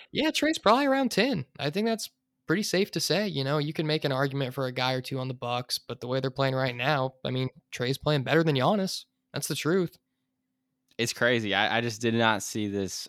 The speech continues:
Speaker 2: arc this early in his career.
Speaker 1: No, I, I was wrong about him, man. I always thought that he was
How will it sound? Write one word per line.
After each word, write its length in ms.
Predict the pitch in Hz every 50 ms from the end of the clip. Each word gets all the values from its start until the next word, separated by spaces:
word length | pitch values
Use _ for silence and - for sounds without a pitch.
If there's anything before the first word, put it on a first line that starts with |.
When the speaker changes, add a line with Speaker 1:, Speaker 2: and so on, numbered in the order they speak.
| - -
Speaker 2:
arc 360 | 98 98 95 87 78 - - - _ -
this 200 | - 95 92 - - -
early 320 | 98 98 92 90 90 85
in 60 | 85
his 160 | 85 82 -
career. 500 | - - 87 85 82 80 78 76 76 - _ _ _ _ _ _ _ _
Speaker 1:
No, 280 | 143 147 160 214 277 311 285
I, 160 | 220 214 226 - -
I 80 | 196 240
was 160 | 269 254 208
wrong 300 | 165 156 170 233 294 285
about 220 | 254 214 165 -
him, 180 | 135 135 123 120
man. 260 | 120 127 143 175 185
I 140 | 175 190 214
always 260 | 220 240 247 233 -
thought 280 | - - 185 214 214 -
that 100 | 202 -
he 180 | - - 190 190
was 240 | 190 202 180 165